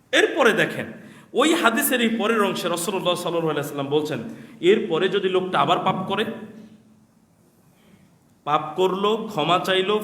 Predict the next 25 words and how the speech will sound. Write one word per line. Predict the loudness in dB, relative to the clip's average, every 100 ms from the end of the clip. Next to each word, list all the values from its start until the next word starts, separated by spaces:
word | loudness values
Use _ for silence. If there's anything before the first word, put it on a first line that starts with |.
| -2
ফিরে | 2 4 2
আসলো, | 0 -2 0 0 -2 -10 -14 -20 -20 -14 -8
পাপটা | -6 -4
ছেড়ে | -4 -2 -2
দিল, | 0 0 0 -4 -12 -16 -2
দাগ | 0 0 0
মুছে | -2 0 0
গেছে, | -2 -4
কিন্তু | -8 -8 -4
এবার | -2 0
আবার | 0 0 0
পাপ | -2 -2
করছে। | -8 -8 -12 -14 -18 _ _ _ _ _ _ _ _ -20 _ _ -2
তখন | -2 2 2
রাসূলুল্লাহ | 2 0 0 0 -2
সাল্লাল্লাহু | -2 -2 -2
আলাইহি | -2
ওয়াসাল্লাম |
বলছেন, | -2 0 0 -2 -8 -14 -20 -20 -20 -12
"য-, | 0 2 2 2
যতবার | 2 4 4 4 4
সে | 0 0
পাপ | 2 2 0
করবে, | -2 0 2 0 -4 -14 -20 -20 _ _ -8
ততবার | -4 2 4